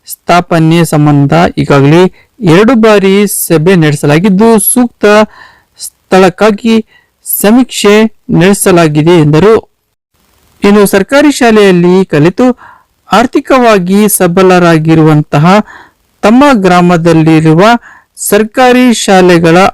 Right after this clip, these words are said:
ಅಭಿವೃದ್ಧಿಗೆ ಮುಂದಾಗಬೇಕು. ಸ್ಪರ್ಧಾತ್ಮಕ ಪರೀಕ್ಷೆಯಲ್ಲಿ ಆಯ್ಕೆಯಾಗಿ ಬಂದ ಶಿಕ್ಷಕರು ಮಕ್ಕಳನ್ನು ಸತ್ಪ್ರಜೆಗಳನ್ನಾಗಿ ಮಾಡುತ್ತಾರೆ. ಹೀಗಾಗಿ ಪೋಷಕರು ಮಕ್ಕಳನ್ನು ತಪ್ಪದೆ ಸರ್ಕಾರಿ ಶಾಲೆಗೆ ಕಳುಹಿಸಿ ಶಾಲೆಯಲ್ಲಿ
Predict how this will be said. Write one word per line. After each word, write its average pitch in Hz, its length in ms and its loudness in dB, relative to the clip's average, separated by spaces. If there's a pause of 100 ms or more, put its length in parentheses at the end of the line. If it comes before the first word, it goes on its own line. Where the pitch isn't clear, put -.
(120)
ಅಭಿವೃದ್ಧಿಗೆ 170 640 0 (140)
ಮುಂದಾಗಬೇಕು. 156 760 0 (460)
ಸ್ಪರ್ಧಾತ್ಮಕ 240 960 -2 (180)
ಪರೀಕ್ಷೆಯಲ್ಲಿ 190 580 0 (220)
ಆಯ್ಕೆಯಾಗಿ 160 580 -2 (140)
ಬಂದ 151 220 0 (200)
ಶಿಕ್ಷಕರು 156 540 -2 (120)
ಮಕ್ಕಳನ್ನು 165 500 0 (540)
ಸತ್ಪ್ರಜೆಗಳನ್ನಾಗಿ 196 1300 -2 (220)
ಮಾಡುತ್ತಾರೆ. 156 540 0 (480)
ಹೀಗಾಗಿ 214 460 0 (180)
ಪೋಷಕರು 175 560 0 (120)
ಮಕ್ಕಳನ್ನು 185 440 0 (500)
ತಪ್ಪದೆ 240 380 0 (160)
ಸರ್ಕಾರಿ 220 420 -2 (120)
ಶಾಲೆಗೆ 175 480 0 (160)
ಕಳುಹಿಸಿ 151 460 0 (380)
ಶಾಲೆಯಲ್ಲಿ 226 600 0